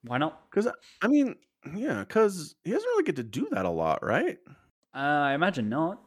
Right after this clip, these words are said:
Speaker 2: Especially with covid.
Speaker 1: Mm-hmm.
Speaker 2: Like, how many big gaming conventions has he been to in the last couple of years, right?
Speaker 1: Mm,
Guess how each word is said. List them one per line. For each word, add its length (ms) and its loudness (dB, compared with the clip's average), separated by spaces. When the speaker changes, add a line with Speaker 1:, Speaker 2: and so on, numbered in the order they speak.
Speaker 2:
Especially 280 2
with 200 2
covid. 640 -4
Speaker 1:
Mm-hmm. 180 -6
Speaker 2:
Like, 160 -6
how 140 -6
many 200 2
big 520 -2
gaming 240 4
conventions 640 -2
has 160 -4
he 60 -6
been 200 -2
to 140 -6
in 60 -6
the 60 -6
last 200 -10
couple 220 -14
of 60 -12
years, 220 -14
right? 200 -8
Speaker 1:
Mm, 320 -2